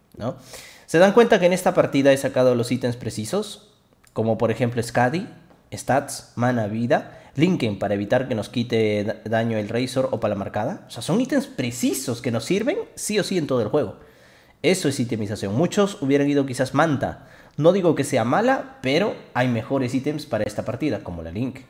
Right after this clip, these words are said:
¿no? O muchos hubieran ido quizás, no sé, un Cetro. No, ta-, igualmente, no digo que sea malo, pero Linken y Skadi era mucho mejor. O sea, eso, ¿no? Hay partidas en las cuales sí el Cetro va a ser mucho mejor,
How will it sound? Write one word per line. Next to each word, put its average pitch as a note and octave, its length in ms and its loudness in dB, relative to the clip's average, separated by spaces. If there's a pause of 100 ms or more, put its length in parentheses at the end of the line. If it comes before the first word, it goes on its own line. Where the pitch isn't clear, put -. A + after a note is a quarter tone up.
(120)
¿no? B2+ 160 -4 (380)
O C#3 100 6
muchos F#3 380 4
hubieran C3+ 300 2
ido C#3 200 2
quizás, B2 320 0
no A#2+ 60 -4
sé, B2 280 -2
un A#2+ 140 -2
Cetro. B2+ 400 2 (220)
No, G2+ 420 -4
ta-, F#2+ 140 -8
igualmente, A2 560 -2
no G2 320 -2
digo B2+ 240 4
que C3 80 2
sea D3 180 4
malo, G#3 460 6
pero F#3+ 560 2 (460)
Linken A#2 500 0
y F#2+ 60 -6
Skadi C3+ 280 -2
era F#2+ 80 -2
mucho F#2 240 -12
mejor. - 380 -4
O - 20 -18
sea, - 320 -8 (140)
eso, C3+ 280 0
¿no? B2+ 180 -4 (200)
Hay B3 160 10
partidas A#3 440 8
en G3 80 8
las D3+ 120 8
cuales F#3 240 8
sí F#3 100 2
el D#3+ 120 6
Cetro D#3+ 260 6
va C3+ 60 8
a C3 40 4
ser C#3+ 200 0
mucho C3 400 0
mejor, G2+ 300 -6